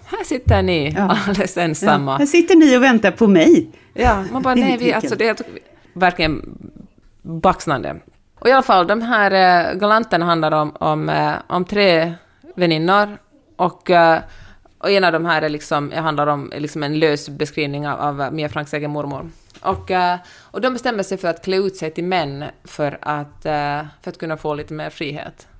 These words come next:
Speaker 1: Och, eh, och det är ju inte, jag tänker inte tipsa om <laughs> Jenny Nordgrens bok igen. Men alltså, det här är ju någonting som jag tyckte var så intressant, för det sker ju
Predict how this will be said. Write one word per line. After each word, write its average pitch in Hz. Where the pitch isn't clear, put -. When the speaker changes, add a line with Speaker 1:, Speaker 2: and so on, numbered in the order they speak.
Speaker 1:
Och, 175
eh, 175
och 175
det 185
är 180
ju 160
inte, 165
jag 160
tänker 180
inte 160
tipsa -
om 170
<laughs> 233
Jenny 180
Nordgrens 156
bok 165
igen. 165
Men 208
alltså, 202
det 196
här 233
är 226
ju 214
någonting 202
som 180
jag 185
tyckte 196
var 175
så 180
intressant, 185
för -
det 170
sker 202
ju 170